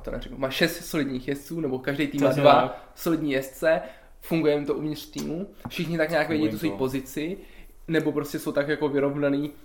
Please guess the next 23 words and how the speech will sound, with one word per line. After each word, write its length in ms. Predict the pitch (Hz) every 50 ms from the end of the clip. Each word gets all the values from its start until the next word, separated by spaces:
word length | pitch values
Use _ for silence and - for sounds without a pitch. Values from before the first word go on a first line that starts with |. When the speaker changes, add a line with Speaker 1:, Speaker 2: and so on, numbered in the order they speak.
| - - -
Speaker 1:
že 100 | 143 135
spolu 220 | - - 165 156
ani 120 | 151 151 147
nesoupeřejí 720 | 135 123 - 143 139 139 - - 139 139 - 139 131 147
z 60 | 151
nějakého 340 | 151 147 131 131 - 147 139
důvodu, 300 | 139 139 131 143 139 147
nechápu, 400 | 156 156 143 - 143 135 127 147
jak 80 | 139 135
to 80 | -
může 180 | 139 135 131 139
fungovat, 480 | 127 - 139 131 127 131 143 156 151 147
ale 120 | 147 139
prostě 180 | 143 143 - 151
Speaker 2:
Já 100 | 156 147
si 60 | 180
myslím, 160 | 180 147 190 180
že 20 | -
Speaker 1:
funguje 140 | 139 131 -
to. 20 |
Speaker 2:
soupeřej, 300 | 170 170 156 156 156 156
ale, 480 | 151 143 139 139 139 139 131 127 131 127 - - - - - - - - 127
eh, 600 | 131 131 127 127 131 131 127 120 110 - -